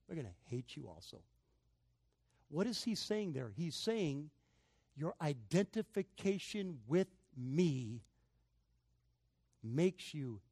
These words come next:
hated by the world. So just like I suffered here, you're gonna suffer here. Don't take it as an indication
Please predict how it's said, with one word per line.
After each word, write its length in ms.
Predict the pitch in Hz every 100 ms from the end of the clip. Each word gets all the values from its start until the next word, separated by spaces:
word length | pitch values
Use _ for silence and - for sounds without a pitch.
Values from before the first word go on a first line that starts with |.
| -
hated 480 | 175 156 120 104 - _ -
by 320 | 113 131 127 117 _ 123
the 80 |
world. 380 | 110 110 90 104 _ _ _ _ _ _ _ _ _ _ _ _ _ _ _ _ _ _ _ _ -
So 360 | - 165 135 - -
just 320 | 107 185 -
like 160 | 190 175
I 140 | - 190
suffered 460 | - 185 - 160
here, 300 | 139 135 127 - _ _ _ _ -
you're 180 | 117 120
gonna 180 | 104
suffer 340 | 101 107 101 -
here. 160 | 92 82 _ _
Don't 240 | 127 147 -
take 240 | 208 214
it 180 | 208 - - -
as 140 | 151
an 100 | 131
indication 600 | 156 190 - 185 - 190